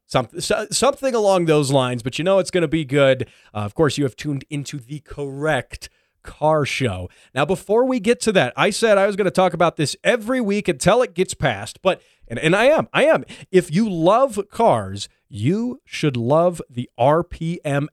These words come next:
Act. The R P M Act is our last defense against the E P A, who wants to take away your ability to turn street cars into competition-only race cars, and in doing so, they are going to completely decimate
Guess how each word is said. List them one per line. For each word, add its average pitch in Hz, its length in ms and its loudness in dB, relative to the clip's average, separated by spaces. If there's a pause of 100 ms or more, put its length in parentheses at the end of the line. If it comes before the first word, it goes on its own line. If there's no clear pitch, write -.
Act. 185 340 0
The 170 180 -8
R 247 220 2
P 240 260 -4
M 247 220 -2
Act 151 360 -4
is 180 300 0
our 220 280 2
last 214 440 0
defense 160 560 -2 (300)
against 131 420 -2
the - 140 -4
E 170 140 -2
P 156 220 -2
A, 95 140 -4 (260)
who 127 80 -4
wants 160 220 0
to - 80 -4
take 196 220 2
away 220 180 0
your 196 140 4
ability 175 400 2
to 143 80 -2
turn 160 240 -4
street 202 460 -4
cars 196 400 2
into 143 300 -4
competition-only 196 1160 0
race 196 420 0
cars, 120 480 0 (280)
and 185 260 -2
in 202 260 -4
doing 233 380 -2
so, 240 260 4
they 202 140 0
are 214 140 0
going 202 260 0
to 180 160 -6
completely 196 720 -8
decimate 160 840 0